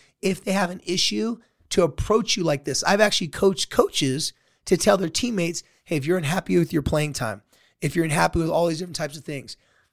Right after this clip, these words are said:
instead of complaining about it and talking about it in the locker room,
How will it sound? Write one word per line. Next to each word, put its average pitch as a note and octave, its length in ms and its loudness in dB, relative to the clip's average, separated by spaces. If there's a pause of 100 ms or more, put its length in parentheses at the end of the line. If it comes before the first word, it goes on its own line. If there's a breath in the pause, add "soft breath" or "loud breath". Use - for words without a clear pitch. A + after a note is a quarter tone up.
(140)
instead G#3+ 460 4
of G3+ 300 6 (340)
complaining E3 640 2
about C3 300 2
it - 120 -4
and D3 140 -10
talking D#3+ 360 2
about E3 160 -4
it C3 40 -12
in C#3+ 60 -6
the - 0 -
locker C#3+ 320 -6
room, F3+ 240 -4